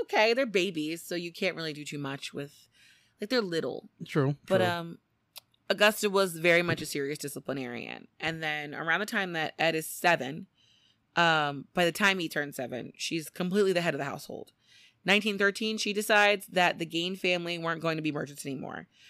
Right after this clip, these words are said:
Speaker 1: And she sells that business so that they can become farmers. Because in her head, she was like, "Well, if we're landowners, that's some kind of wealth."
Speaker 2: Mm-hmm.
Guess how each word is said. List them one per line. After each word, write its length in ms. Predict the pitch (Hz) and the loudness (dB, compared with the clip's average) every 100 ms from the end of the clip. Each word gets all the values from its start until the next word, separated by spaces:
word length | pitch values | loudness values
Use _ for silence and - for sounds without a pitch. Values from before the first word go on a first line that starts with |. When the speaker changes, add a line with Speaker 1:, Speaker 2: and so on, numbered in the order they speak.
| _ | _
Speaker 1:
And 120 | 165 | -4
she 120 | 165 175 | -2 -2
sells 440 | - 208 240 233 | 2 6 6 6
that 200 | 196 170 | 4 4
business 400 | 151 147 147 151 | 2 -2 -6 -6
so 100 | - | -4
that 100 | 156 | -4
they 120 | 156 | -2
can 180 | 156 165 | -2 -4
become 340 | 156 - 139 143 - - | -4 -6 -8 -10 -18 -6
farmers. 600 | - 160 131 - - - - - - | 0 2 0 -6 -16 -18 -20 -20 -12
Because 240 | - 196 | -2 0
in 120 | 170 | 0
her 180 | 175 220 | -2 0
head, 180 | 233 180 | 2 2
she 100 | - | -2
was 140 | 175 | -4
like, 160 | 175 165 | -4 -2
"Well, 180 | 185 185 | 2 2
if 140 | 160 165 | 2 0
we're 120 | 156 | 0
landowners, 1200 | 156 156 190 233 262 - - 123 92 80 80 - - - - | 0 0 2 4 2 0 -4 -8 -6 -8 -8 -12 -20 -16 2
that's 280 | 190 190 - | 4 4 0
some 220 | 180 160 | -2 -4
kind 280 | - 160 139 | -2 -4 -4
of 120 | 135 | -8
wealth." 460 | 139 143 - - - | -2 -2 -2 -12 -2
Speaker 2:
Mm-hmm. 280 | 147 107 98 | 0 0 -4